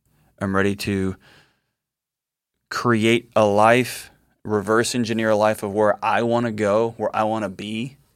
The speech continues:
not that just constantly in response to my son and his addiction, his challenges. And you build that world back, and that may not include him very much.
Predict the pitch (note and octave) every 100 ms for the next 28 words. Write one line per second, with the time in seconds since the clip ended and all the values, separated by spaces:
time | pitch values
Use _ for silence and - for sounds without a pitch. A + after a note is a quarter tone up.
0 | - G2+ G#2 A2 - G#2+ G#2+ G#2 G#2+ -
1 | - - A2+ A2+ C3 G2+ A2+ G#2+ F#2+ -
2 | - G2+ G#2+ - G2+ F#2 - A2 B2+ -
3 | _ _ _ _ _ _ - G#2 G2+ G2
4 | G#2+ A2 - - _ - F#2+ A2 - B2+
5 | G#2+ A2+ - A2+ A2+ A2+ A#2 - _ _
6 | - - - - _ _ _ _ _ _
7 | _ - G2 G2 F#2+ F#2+ - _ _ _
8 | _ _ _ - F#2+ G#2 A#2 A#2 G#2+ G2+
9 | F#2 G#2+ A2+ A2 G#2 G#2 - G#2+ G#2+ G2
10 | F#2+ G2+ F2+ - - - G2+ G2+ A2 A#2
11 | A#2 F#2 G#2 A2+ G#2+ G2 F2+ F2 E2+ E2
12 | - -